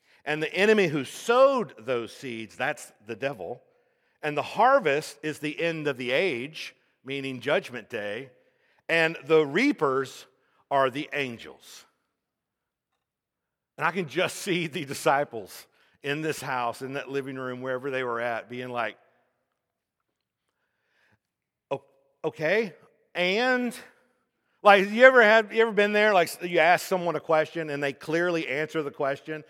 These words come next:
and you're like, "I still got nothing. Like, I don't, I, I, come on, help me out here." Jesus, I think, senses this,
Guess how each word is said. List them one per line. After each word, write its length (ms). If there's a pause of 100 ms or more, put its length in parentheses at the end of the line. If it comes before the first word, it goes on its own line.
(120)
and 140
you're 140
like, 260
"I 140
still 220
got 180
nothing. 240 (120)
Like, 200
I 100
don't, 180 (120)
I, 100
I, 260 (200)
come 120
on, 120
help 160
me 120
out 200
here." 180 (300)
Jesus, 480
I 80
think, 240
senses 520
this, 360